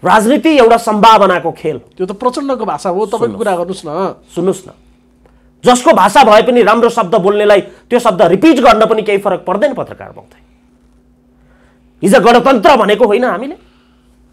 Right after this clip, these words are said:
Speaker 2: त्यो, त्यसको जवाब दिनु। तपाईँले
Speaker 1: सुन्नुहोस् न।
Speaker 2: चाहेको ओली तन्त्र दुई
Speaker 1: सुन्नुहोस्।
Speaker 2: वर्षमा संसद विघटन गरेर
Speaker 1: मेरो कुरा
Speaker 2: मध्यावधि
Speaker 1: सुन्नुहोस्।
Speaker 2: निर्वाचनमा
Speaker 1: मेरो कुरा सुन्नुहोस्।
Speaker 2: जाने खालको होइन त ओली तन्त्र
Speaker 1: मेरो
Speaker 2: भने?
Speaker 1: कु-, मेरो कुरा सुन्नुहोस् पहिला।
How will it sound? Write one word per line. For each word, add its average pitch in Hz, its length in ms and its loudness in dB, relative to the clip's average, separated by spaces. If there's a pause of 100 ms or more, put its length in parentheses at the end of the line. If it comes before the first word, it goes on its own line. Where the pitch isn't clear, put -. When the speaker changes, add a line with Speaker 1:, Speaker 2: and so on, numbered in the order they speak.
(280)
Speaker 2:
त्यो, 240 240 -12
त्यसको 285 340 -10
जवाब 247 220 0
दिनु। 233 160 -10
तपाईँले 262 400 -6
Speaker 1:
सुन्नुहोस् - 60 -8
न। 254 100 0
Speaker 2:
चाहेको 226 220 0
ओली 220 240 -6
तन्त्र 208 260 -6
दुई 226 160 -10
Speaker 1:
सुन्नुहोस्। 240 320 -4
Speaker 2:
वर्षमा 254 140 -8
संसद 240 320 -8
विघटन 220 380 -6
गरेर 202 240 -4
Speaker 1:
मेरो 226 200 2
कुरा 220 100 -2
Speaker 2:
मध्यावधि 233 80 -2
Speaker 1:
सुन्नुहोस्। 220 260 -6
Speaker 2:
निर्वाचनमा 208 520 -8
Speaker 1:
मेरो 220 200 0
कुरा 185 180 -4
सुन्नुहोस्। 120 320 -14
Speaker 2:
जाने 240 260 2
खालको 190 220 -4
होइन 165 180 -6
त 202 60 -4
ओली 220 200 -4
तन्त्र 180 260 -6
Speaker 1:
मेरो 175 180 0
Speaker 2:
भने? 226 60 2
Speaker 1:
कु-, 190 260 -4
मेरो 165 220 -4
कुरा 156 180 -10
सुन्नुहोस् 110 320 -18
पहिला। - 300 -20